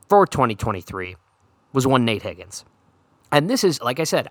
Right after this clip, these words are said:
I did this the week after. I didn't know Stroud would be a superstar and in any redraft would be the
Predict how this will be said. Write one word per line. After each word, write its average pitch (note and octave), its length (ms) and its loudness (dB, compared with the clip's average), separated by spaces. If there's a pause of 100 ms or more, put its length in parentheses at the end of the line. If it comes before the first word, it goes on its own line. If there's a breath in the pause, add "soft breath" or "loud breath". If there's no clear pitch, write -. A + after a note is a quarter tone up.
I B2 60 -4
did E3 160 -2
this D#3+ 120 -2
the C#3+ 80 0
week D3 220 -2
after. C#3+ 320 0 (180 soft breath)
I A#2 80 -10
didn't C3 240 -2
know D3 120 2
Stroud B2 340 0
would A2 100 -6
be A2 120 -6
a - 20 -8
superstar G2 640 -4 (240 loud breath)
and B2+ 120 -2
in A2 120 -2
any B2+ 200 0
redraft G#2+ 500 -2
would A2 100 -6
be G#2+ 80 -8
the G#2+ 180 -8